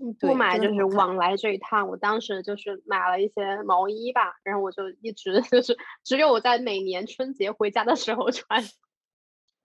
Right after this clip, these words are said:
Speaker 2: 可是我们现在呢，国内买，买韩国的东西不是很方便了，所以现在有点难过。
Speaker 1: 嗯哼，嗯哼，嗯哼。
Speaker 2: 因为有些欧美的牌子，说实话，它虽然，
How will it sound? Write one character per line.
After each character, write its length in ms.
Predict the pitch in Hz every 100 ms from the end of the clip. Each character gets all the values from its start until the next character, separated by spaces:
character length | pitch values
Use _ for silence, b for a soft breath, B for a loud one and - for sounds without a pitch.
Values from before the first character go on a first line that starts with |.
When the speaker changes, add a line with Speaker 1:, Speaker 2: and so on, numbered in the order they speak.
| _ _
Speaker 2:
可 120 | -
是 100 | 196
我 100 | 247
们 100 | 151
现 220 | - 262 226
在 160 | 220
呢， 240 | 180 160 135 - 196 214
国 160 | - 139
内 200 | 208 208 -
买， 300 | 196 - 190 _ _
买 120 | 160
韩 260 | 175 160 202
国 180 | 196 175
的 60 |
东 180 | 180 180
西 140 | -
不 180 | 135 -
是 80 | 202
很 160 | 220 -
方 220 | 160 175
便 140 | 190 143
了， 140 | - _ _ _ _ _ _ _ _ _ -
所 160 | -
以 60 | 185
现 180 | 180 202
在 120 | 185
有 100 | 170
点 160 | 220 214
难 220 | 202 214
过。 120 | 214
Speaker 1:
嗯 40 | -
哼， 80 |
嗯 40 | 208
哼， 60 |
嗯 100 | 208
哼。 60 | 208 _ _ -
Speaker 2:
因 100 | 277
为 60 |
有 120 | 285 190
些 100 | 226
欧 220 | - 311
美 120 | 302
的 80 | -
牌 300 | - - 104
子， 220 | - 160
说 160 | 180 220
实 200 | - -
话， 160 | - 185
它 140 | 220
虽 180 | 226 233
然， 320 | 208 202 233